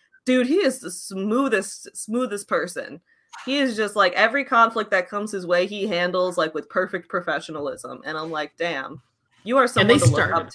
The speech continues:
Speaker 1: to."
Speaker 2: And they started it off strong with him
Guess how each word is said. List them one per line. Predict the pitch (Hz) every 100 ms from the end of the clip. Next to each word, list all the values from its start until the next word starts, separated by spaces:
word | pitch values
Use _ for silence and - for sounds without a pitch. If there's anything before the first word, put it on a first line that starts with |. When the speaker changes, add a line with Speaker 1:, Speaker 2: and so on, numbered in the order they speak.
| -
Speaker 1:
to." | 131 175 _ _ _ _ - -
Speaker 2:
And | 208 233
they |
started | 254 240 233 220
it | 175
off | 165 160 -
strong | - 175 156 113 117 - 196
with | 160
him | 170 165 151 151